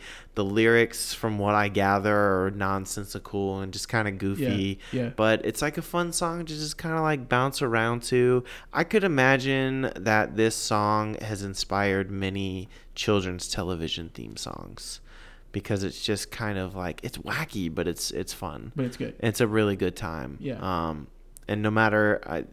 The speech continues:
Speaker 1: I, I could be having the worst day of my life, and, um,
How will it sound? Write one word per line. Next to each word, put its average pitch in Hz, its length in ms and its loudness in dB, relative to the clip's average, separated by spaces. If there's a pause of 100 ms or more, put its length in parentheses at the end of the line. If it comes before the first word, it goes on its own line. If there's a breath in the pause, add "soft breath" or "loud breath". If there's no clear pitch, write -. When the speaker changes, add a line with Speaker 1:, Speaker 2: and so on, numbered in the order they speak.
(120)
Speaker 1:
I, - 280 -4
I - 20 0
could 110 180 -4
be 113 80 4
having 110 240 2
the 101 80 -2
worst 95 260 -2
day 95 120 0
of 95 100 -2
my 90 160 -4
life, 90 500 -6 (440 loud breath)
and, 87 400 -8
um, 80 580 -6